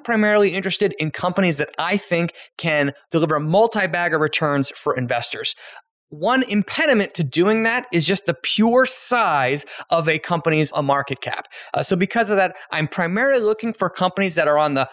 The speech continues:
relatively small side of the market cap. So I like to invest in companies that are between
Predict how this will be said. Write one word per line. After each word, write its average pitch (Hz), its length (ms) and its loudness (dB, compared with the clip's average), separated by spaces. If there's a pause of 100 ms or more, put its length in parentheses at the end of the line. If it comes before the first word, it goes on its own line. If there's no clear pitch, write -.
(140)
relatively 214 720 0
small 226 380 2
side 240 380 0 (180)
of 170 120 -2
the 202 80 4
market 208 340 0
cap. 226 260 -2
So - 300 0
I 208 180 2
like 208 280 4
to 202 140 -4
invest 170 340 0
in 151 100 -4
companies 151 360 -2
that 139 140 2
are 123 100 2
between 135 420 0